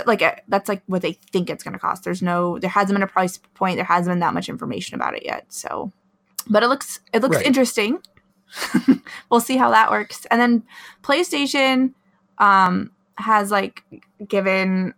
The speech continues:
Speaker 1: their blessing to a third party to make a controller that's supposed to, also looks like it's supposed to be more accessible. Um, it's got a lot of, like, they called them, um, controller f-, paddles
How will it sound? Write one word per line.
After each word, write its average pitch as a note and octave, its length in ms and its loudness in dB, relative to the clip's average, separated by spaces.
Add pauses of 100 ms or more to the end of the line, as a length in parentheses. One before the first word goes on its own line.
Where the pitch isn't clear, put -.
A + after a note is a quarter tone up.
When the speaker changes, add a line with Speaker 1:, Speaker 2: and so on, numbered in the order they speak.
(140)
Speaker 1:
their F#3 320 2
blessing F3+ 800 0
to F3+ 420 0
a F3+ 80 0
third F#3 280 -4
party F3+ 560 -2 (340)
to - 140 -6
make F#3+ 340 -2 (260)
a F3+ 280 -2
controller F#3+ 520 0
that's F3 200 -6
supposed F#3+ 220 -6
to, - 40 -20 (100)
also F3 240 2
looks B3 360 -2
like A#3+ 160 -4
it's B3+ 100 -12
supposed C#4 180 -6
to C#4 60 -8
be C4 60 0
more C4 120 2
accessible. C4+ 600 -2 (340)
Um, F#3 160 0
it's F#3 100 -4
got A3+ 120 2
a A3 60 4
lot G#3 120 4
of, F#3+ 120 0
like, E3+ 300 -2 (220)
they F#3+ 80 -2
called G3+ 320 2
them, F#3+ 400 2
um, E3+ 600 -2 (400)
controller G3+ 720 0
f-, - 220 -6 (100)
paddles E4 720 2